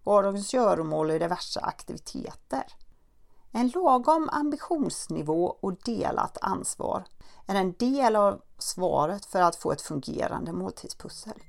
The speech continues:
Men också att vara realist och vara övertygad om att tillräckligt bra mat räcker långt för att få sund mat och trevliga måltider.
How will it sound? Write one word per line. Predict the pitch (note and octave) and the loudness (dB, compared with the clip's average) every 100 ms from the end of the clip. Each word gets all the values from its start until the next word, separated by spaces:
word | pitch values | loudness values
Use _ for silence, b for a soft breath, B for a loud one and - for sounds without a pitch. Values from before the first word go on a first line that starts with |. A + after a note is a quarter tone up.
| - b b b b b b b F#3 | -20 b b b b b b b -2
Men | F#3+ | 0
också | D3 - - | 0 -2 2
att | A#3+ A#3 G#3 G3+ | 6 6 4 4
vara | F#3 F3+ | 6 4
realist | F3 E3+ D#3 E3 - - | 4 2 2 0 -4 0
och | F3+ | 2
vara | F3 F3+ | 4 6
övertygad | F3 C3+ - E3+ D#3+ F3+ | 4 0 -2 -2 0 4
om | D#3 C#3 | 4 4
att | D#3 - | 2 0
tillräckligt | D4+ A#3 G3 A#3 D#4+ D#4 - | -2 2 2 2 -2 -8 0
bra | G#3 D#3+ D3 | 4 6 6
mat | D#3 C#3+ C#3 - | 4 2 2 -4
räcker | E3+ - | -6 -4
långt | F#3+ G3 A#3+ E3 - | -2 0 0 -4 -2
för | F3+ | -2
att | - | -2
få | D#3+ | -8
sund | - A3+ A#3 A3+ | -4 -2 0 -2
mat | F3 C#3 - - | -2 -2 -4 -10
och | - | -10
trevliga | F3 D#3+ - | -6 -6 -6
måltider. | E3+ D#3+ D#3 - - | -6 -6 -8 -12 -14